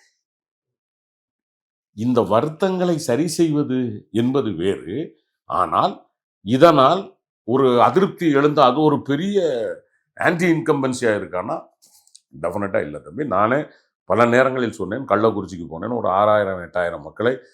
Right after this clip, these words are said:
சகோதரர் மாவட்ட கழக செயலாளர் வசந்தம் கார்த்தியோடு சேர்ந்து மக்களை போய் பார்த்துட்டு தான் வந்தோம். அ, அவ்வளவு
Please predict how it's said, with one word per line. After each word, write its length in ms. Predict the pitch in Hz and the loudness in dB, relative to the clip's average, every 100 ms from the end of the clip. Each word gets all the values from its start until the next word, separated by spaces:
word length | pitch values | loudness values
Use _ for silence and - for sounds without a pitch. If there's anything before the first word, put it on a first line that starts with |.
| _ | _
சகோதரர் 540 | _ 104 107 110 104 87 | _ 2 4 6 4 0
மாவட்ட 340 | 98 110 107 | 0 0 0
கழக 220 | 98 92 87 | -2 -2 -2
செயலாளர் 400 | 90 82 85 - _ _ _ | -4 -4 -6 -8 _ _ _
வசந்தம் 400 | - - 113 110 | -4 -2 0 -2
கார்த்தியோடு 560 | 80 98 90 104 98 82 | 0 -4 -2 -4 -4 -6
சேர்ந்து 420 | 98 110 120 165 170 - _ _ | -4 -2 0 0 -2 -6 _ _
மக்களை 260 | - 98 104 | -6 0 2
போய் 180 | 117 101 | 2 2
பார்த்துட்டு 240 | 107 87 | 0 0
தான் 200 | 110 92 | -4 -4
வந்தோம். 280 | 71 92 139 - _ _ _ _ _ - | -6 -10 -10 -14 _ _ _ _ _ -6
அ, 140 | 135 117 107 101 85 | 0 2 2 0 -2
அவ்வளவு 440 | 73 117 214 233 | -4 4 6 8